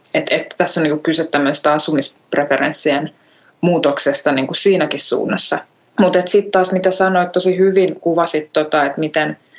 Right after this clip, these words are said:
sitten yksin asuvilla ikään kuin voisi ajatella, että niinku se vähän niinku, ja, no ainakin elämänpiiri, ehkä voisi jossain määrin ajatella, että niinku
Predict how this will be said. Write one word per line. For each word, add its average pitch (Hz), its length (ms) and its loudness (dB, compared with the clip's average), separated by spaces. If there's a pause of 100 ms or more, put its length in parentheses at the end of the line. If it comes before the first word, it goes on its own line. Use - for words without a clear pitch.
(140)
sitten 160 340 0
yksin 160 280 2
asuvilla 143 540 0
ikään 156 320 -2
kuin 151 140 -2 (160)
voisi 151 200 2
ajatella, 139 480 0
että - 120 -10
niinku 160 180 -6
se - 280 -4 (440)
vähän 160 240 0
niinku, 143 400 0 (580)
ja, 151 260 -2 (180)
no 156 140 2
ainakin 196 380 2
elämänpiiri, 156 720 2
ehkä 151 220 -2
voisi 165 200 0
jossain 175 340 -2
määrin 170 280 0
ajatella, 170 460 0
että 170 140 -6
niinku 170 360 -6